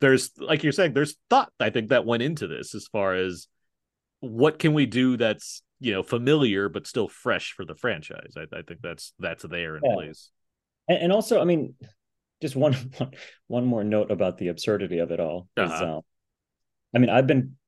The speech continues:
Speaker 2: I mean, to your point, I've been sort of calling this to myself Saw B T S
Speaker 1: <laughs>
Speaker 2: because we get such a good look at just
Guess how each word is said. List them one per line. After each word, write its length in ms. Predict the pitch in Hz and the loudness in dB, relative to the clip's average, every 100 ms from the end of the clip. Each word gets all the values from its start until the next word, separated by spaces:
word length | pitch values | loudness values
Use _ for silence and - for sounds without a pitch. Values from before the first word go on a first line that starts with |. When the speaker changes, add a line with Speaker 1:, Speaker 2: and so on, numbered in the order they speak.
| _ | _
Speaker 2:
I 200 | - 131 | 0 4
mean, 160 | 131 117 | 4 4
to 100 | - | 2
your 120 | 113 | 2
point, 320 | - 147 104 | 2 0 0
I've 160 | 104 110 | -2 0
been 240 | 123 104 | -2 -2
sort 180 | 98 107 | -4 -2
of 120 | 87 | -4
calling 300 | - 101 107 | 0 2 2
this 140 | 104 104 | 0 -2
to 80 | 110 | -4
myself 400 | 101 - 104 101 | -4 0 -2 -2
Saw 240 | - 104 | 0 0
B 180 | 92 95 | 2 -4
T 200 | - 98 | 0 0
S 360 | 98 - - - _ _ - | 0 -4 -12 -16 _ _ -18
Speaker 1:
<laughs> 80 | - - - | -16 -14 -6
Speaker 2:
because 520 | 113 - 113 110 - - | -6 0 0 0 -6 -2
we 120 | 110 | 4
get 160 | 127 127 | 4 4
such 180 | 131 | 2
a 60 | 131 | 2
good 200 | 104 110 | 2 2
look 200 | 110 127 | 2 2
at 120 | 104 | 0
just 260 | 87 101 | 0 -6